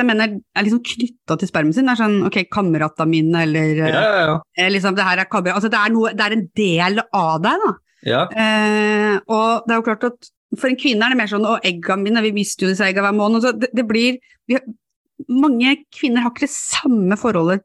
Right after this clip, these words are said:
Speaker 1: til egg som menn har til sperm.
Speaker 2: Nei, du, bare sånn digresjon, kan det ha noe med å gjøre at vi, vi produserer dem, eh, nesten daglig, mens kvinnen er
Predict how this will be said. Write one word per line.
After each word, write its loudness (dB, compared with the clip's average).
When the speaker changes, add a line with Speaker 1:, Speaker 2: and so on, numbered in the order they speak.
Speaker 1:
til -2
egg -2
som 0
menn 2
har -2
til -2
sperm. -2
Speaker 2:
Nei, 0
du, 2
bare 0
sånn 0
digresjon, 0
kan 0
det 2
ha 0
noe 0
med 0
å 0
gjøre 0
at -6
vi, 0
vi 0
produserer -2
dem, -2
eh, 0
nesten -2
daglig, -2
mens -4
kvinnen -2
er -2